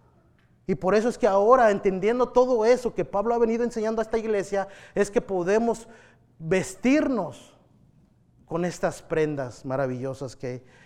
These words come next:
que, que son unas virtudes que solo podemos tener si estamos en Cristo. Dice en el versículo doce una vez más,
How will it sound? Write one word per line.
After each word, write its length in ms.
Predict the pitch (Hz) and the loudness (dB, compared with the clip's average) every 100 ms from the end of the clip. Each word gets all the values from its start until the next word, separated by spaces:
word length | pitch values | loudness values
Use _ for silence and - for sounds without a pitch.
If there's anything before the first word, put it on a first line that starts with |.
| _ _ | _ _
que, 260 | 131 120 107 | -12 -12 -12
que 100 | 143 | -12
son 200 | - 156 | -6 -4
unas 300 | 170 156 131 | -4 -6 -8
virtudes 840 | 135 120 - 147 147 127 - - _ _ _ _ _ _ _ _ _ _ _ _ _ _ _ _ | -8 -10 -8 -6 -4 -4 -8 -20 _ _ _ _ _ _ _ _ _ _ _ _ _ _ _ _
que 100 | - | -16
solo 380 | - 147 143 139 | -8 -4 -4 -6
podemos 360 | 135 135 143 - | -8 -6 -8 -10
tener 600 | 123 131 165 120 107 _ _ _ _ | -10 -6 -8 -8 -14 _ _ _ _
si 120 | - | -12
estamos 480 | 151 - 143 139 123 | -10 -4 -4 -4 -8
en 100 | 123 | -10
Cristo. 520 | 123 120 110 - 120 _ _ _ _ _ _ _ _ _ _ _ _ _ _ _ _ _ _ _ _ _ _ _ _ _ _ _ _ _ _ - - _ _ | -10 -12 -14 -18 -20 _ _ _ _ _ _ _ _ _ _ _ _ _ _ _ _ _ _ _ _ _ _ _ _ _ _ _ _ _ _ -20 -20 _ _
Dice 560 | 127 160 190 151 - - | -4 -4 0 -2 -2 -12
en 120 | 135 151 | -8 -4
el 80 | |
versículo 500 | 143 123 160 165 147 | -2 -4 -4 -4 -2
doce 220 | 135 156 170 | -2 -2 -2
una 140 | 156 | -2
vez 160 | 151 143 | -2 -2
más, 320 | 151 147 | -6 -6